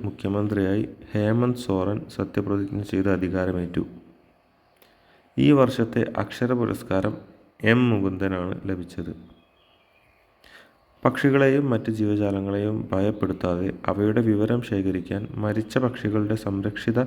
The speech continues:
ശരീരങ്ങൾ ഉപയോഗിച്ച് അമേരിക്ക നിർമ്മിച്ച ഡ്രോണുകളാണ് സോബി ഡ്രോണുകൾ. ലോക മത പാർലമെന്റ്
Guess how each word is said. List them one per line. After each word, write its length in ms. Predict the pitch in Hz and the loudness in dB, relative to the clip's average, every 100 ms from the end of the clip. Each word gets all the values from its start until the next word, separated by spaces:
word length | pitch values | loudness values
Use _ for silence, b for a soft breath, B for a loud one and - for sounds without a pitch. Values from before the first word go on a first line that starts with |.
| B B B B - | B B B B -6
ശരീരങ്ങൾ 560 | - 104 104 110 110 113 | 0 2 4 2 2 2
ഉപയോഗിച്ച് 640 | 101 98 92 90 92 107 120 - - | 4 2 2 -4 -8 -6 -6 -8 -4
അമേരിക്ക 540 | 98 107 113 117 120 | 0 4 4 4 2
നിർമ്മിച്ച 500 | 113 98 98 95 104 | 0 0 -4 -4 -6
ഡ്രോണുകളാണ് 800 | 98 95 92 95 101 107 92 101 - B B B B | -4 -2 -2 -2 0 2 2 0 -6 B B B B
സോബി 500 | - - 113 107 117 117 | -4 4 4 6 4 2
ഡ്രോണുകൾ. 460 | 113 95 90 85 85 - - - - _ _ _ _ _ _ _ - _ _ - - - - - - _ b b b b b b b - | 2 -2 -2 -2 -4 -6 -18 -20 -20 _ _ _ _ _ _ _ -20 _ _ -20 -20 -20 -20 -20 -20 _ b b b b b b b 2
ലോക 400 | 113 131 135 143 | 4 6 6 4
മത 280 | 147 113 120 | 4 4 2
പാർലമെന്റ് 880 | 117 104 98 104 110 113 113 - | 2 0 2 0 0 -2 -4 -12